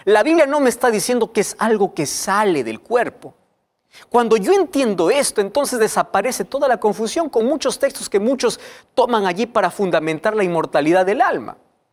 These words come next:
Por ejemplo, el texto que muchos toman es Mateo diez veintiocho, cuando Jesús dice: "No temáis a los que matan el cuerpo, mas el alma no pueden matar. Temed más bien a aquel que puede destruir el alma y el cuerpo en el infierno".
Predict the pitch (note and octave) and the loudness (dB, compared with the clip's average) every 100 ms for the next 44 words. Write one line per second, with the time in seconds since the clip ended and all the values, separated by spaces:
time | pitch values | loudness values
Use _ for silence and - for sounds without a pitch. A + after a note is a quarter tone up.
0 | _ _ _ - _ _ - C#4 C#4 G3 | _ _ _ -20 _ _ 0 2 0 0
1 | E3 G#3+ G#3+ E4+ - B3 A#3 A#3 B3+ A#3 | 0 0 0 -2 -2 -2 0 0 0 -2
2 | - - B3+ A#3 A3+ A#3 A3+ - F#3 G#3 | -2 0 2 2 2 0 -2 -6 -2 -2
3 | - B3 A3 G3+ F#3 F#3 E3+ - D#3+ - | 2 2 4 2 0 0 -4 -4 -6 -6
4 | - - _ - A3+ G#3+ A3+ G#3+ A#3 A#3 | -12 -20 _ 0 2 2 2 0 0 -2
5 | G3 F#3+ G#3 C4 D4 C#4+ C#4+ C4+ C4 C4+ | 0 -2 0 2 2 2 0 2 2 2
6 | C#4+ C4 - - F3+ G3+ G3+ G#3+ G#3 A3 | 0 -6 -12 -2 0 2 0 0 2 2
7 | A3 A3+ A3 - A3+ A3+ A3+ F#3+ G#3 - | 2 0 0 0 2 2 0 0 0 0
8 | A3+ G#3+ C4 C#4 D#4+ C4 G#3 F#3+ F3 G3 | 2 2 4 4 2 0 0 0 0 0
9 | F3 E3 C#3+ - A2 - G#3+ B3 C#4+ B3+ | 2 2 0 0 -4 0 0 2 2 4
10 | A3+ A3 C#4+ C#4+ - - F3+ A3+ A3 G#3 | 0 0 -2 -4 -6 -2 0 0 0 0
11 | - G3+ F#3 - - G3 G3+ C#4+ F4+ F#4+ | 2 2 2 0 0 2 4 4 4 2
12 | G#4 A4+ - _ _ _ - G3 G#3 - | -4 -4 -10 _ _ _ -4 0 0 0
13 | F#3 F3+ - A#3 - - - B3 F3 D3+ | 0 0 -2 -6 -4 -2 2 2 0 -4
14 | A#2+ G2+ - | -4 -6 -8